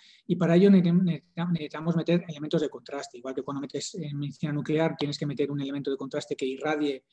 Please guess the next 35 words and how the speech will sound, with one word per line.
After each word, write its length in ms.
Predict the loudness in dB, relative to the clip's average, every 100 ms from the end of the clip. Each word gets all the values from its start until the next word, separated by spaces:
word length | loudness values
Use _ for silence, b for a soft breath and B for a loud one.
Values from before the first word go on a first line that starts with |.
| _ _ -10
eh, 600 | -8 -8 -8 -8 -12 -14 -14
ra-, 180 | -14 -12
que, 180 | -10
que, 180 | -6 -6
que 100 | -6
produzca 280 | -2 0 2
radiación 460 | 4 4 6 4 4
para 160 | 2
tener 280 | -6 -6 -2
la 80 | 0
imagen, 380 | 2 2 4 4
pues 160 | 0
aquí 200 | -6 -6
necesitamos 360 | -4 -4 -8 -8
tener 300 | -8 -8 -8 _ _ _ 4
una 140 | 8
inyección 420 | 10 8 6 4 4
en 140 | 0
las 200 | -2 2
venas 460 | 4 4 4 0 -6 _ _ _ _ _ _
de 200 | 4 6
algo 380 | 8 6 4 0
que 100 | -2
emita 320 | 0 2 4
luz, 300 | 6 6 4 _ _ _ _ _ -4
eh, 420 | -2 0 -2 -2
cuando 220 | -2 -2
nosotros 240 | -2 0 0
lo 60 |
sometamos 480 | -2 -2 -2 -2 -2 -2
a 60 |
luz 180 | -2 -2
infrarroja. 480 | -6 -10 -16 -18 -6
Nosotros 260 | 0 2
trabajamos 480 | 2 2 4 4 4